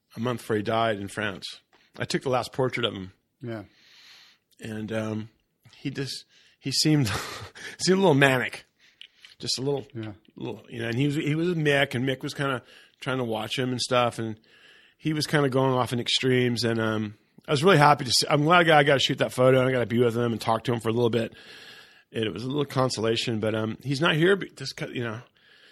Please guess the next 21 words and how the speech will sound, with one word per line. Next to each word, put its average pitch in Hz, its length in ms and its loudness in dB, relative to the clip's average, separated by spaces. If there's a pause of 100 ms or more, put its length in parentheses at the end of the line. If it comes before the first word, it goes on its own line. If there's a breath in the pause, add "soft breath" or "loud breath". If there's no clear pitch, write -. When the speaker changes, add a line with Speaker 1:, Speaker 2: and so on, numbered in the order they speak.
(960 soft breath)
Speaker 2:
When 170 140 0
you're 285 160 0 (100)
introspective 165 600 -4
as 135 160 -2
you 135 100 0
are 131 100 0
right 117 160 -6
now, 131 180 -4
I 120 80 -2
can 117 160 -14
tell 120 300 -6
you're, 117 200 -10
you're 120 100 -8
sort 123 200 -8
of 107 60 -12
self-analyzing 120 840 -6
in 113 100 -8
regards 110 340 -8
to 123 80 -14
Andy's 117 500 -10
tragedy. 117 680 -8